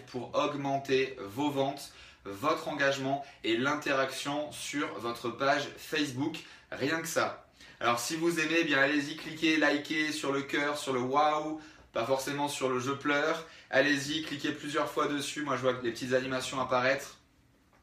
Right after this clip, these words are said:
Et n'hésitez pas, eh bien, également à vous présenter. Donc, qu'est-ce que vous faites et de quelle ville vous êtes ? Hello Marine. <laughs> Donc, rejoignez-moi maintenant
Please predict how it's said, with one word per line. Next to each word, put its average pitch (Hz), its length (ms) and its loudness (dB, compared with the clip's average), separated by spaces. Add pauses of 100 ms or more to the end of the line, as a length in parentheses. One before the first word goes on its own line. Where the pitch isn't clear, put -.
(420)
Et 151 360 4
n'hésitez 143 420 0
pas, 160 200 8
eh 147 60 4
bien, 143 160 0
également 139 360 2
à 143 80 6
vous 135 160 -4
présenter. 165 840 2
Donc, 131 200 -4
qu'est-ce 139 220 0
que 147 80 -4
vous 139 180 -4
faites 170 320 4
et 143 80 -2
de 131 120 0
quelle 151 260 0
ville 165 220 -2
vous 139 280 -2
êtes ? 160 340 2 (640)
Hello 139 280 2
Marine. 151 560 2 (560)
<laughs> - 540 -12
Donc, 139 340 -2
rejoignez-moi 139 460 0
maintenant 139 800 -8